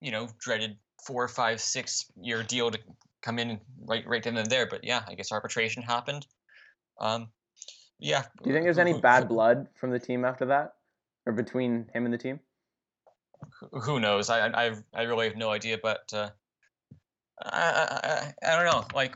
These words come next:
Speaker 1: like, hi-, his time on ice, he's still playing over twenty minutes a night. So if that really had any effect, it, it doesn't really seem to be showing in how he's, how he's playing or how, uh, they're treating him.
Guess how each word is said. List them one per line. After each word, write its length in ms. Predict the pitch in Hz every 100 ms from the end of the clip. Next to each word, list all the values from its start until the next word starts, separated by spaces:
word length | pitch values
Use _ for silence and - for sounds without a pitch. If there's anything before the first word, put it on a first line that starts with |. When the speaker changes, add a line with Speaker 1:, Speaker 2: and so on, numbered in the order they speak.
| -
Speaker 1:
like, 220 | 151 147 - - - - -
hi-, 100 | 165 -
his 120 | 190
time 220 | - 180
on 100 | 170
ice, 180 | 170 170
he's 100 | 139
still 160 | - 156
playing 220 | 151 147
over 120 | 131
twenty 220 | 127 131 131
minutes 200 | 117 131
a 40 |
night. 200 | 131 139
So 140 | -
if 100 | 120
that 100 | 131
really 160 | 127 131
had 180 | 131 127
any 160 | 131
effect, 380 | 123 - 127 -
it, 320 | 101 82 -
it 100 | 98 98
doesn't 220 | 113 110
really 180 | 113 110
seem 200 | 117 107
to 60 |
be 80 | 107
showing 340 | - 110 107 104
in 140 | 95 - - - _
how 160 | - 110
he's, 280 | 107 - - _
how 180 | - 110
he's 120 | 110
playing 440 | - _ 120 113 107
or 140 | 107
how, 280 | 101 104 104
uh, 240 | 101 101 101
they're 100 | 104
treating 320 | 113 107 107
him. 200 | 104